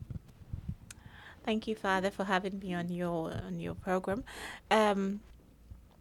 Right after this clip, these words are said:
uh, s-, about two years ago,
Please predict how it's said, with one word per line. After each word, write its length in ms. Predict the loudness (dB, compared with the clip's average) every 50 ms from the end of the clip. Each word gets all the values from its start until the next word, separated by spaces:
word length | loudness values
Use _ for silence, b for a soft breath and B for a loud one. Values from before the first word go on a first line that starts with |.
| -4 -2 -2 -2 2
uh, 200 | 6 6 6 6 4
s-, 120 | 0 -4 -4 -4 -4 -4 -4 -4 -2
about 240 | 2 4 4 4 4
two 140 | 6 6 8
years 300 | 8 8 8 8 6 4
ago, 600 | 4 6 6 6 8 8 6 6 4 2 0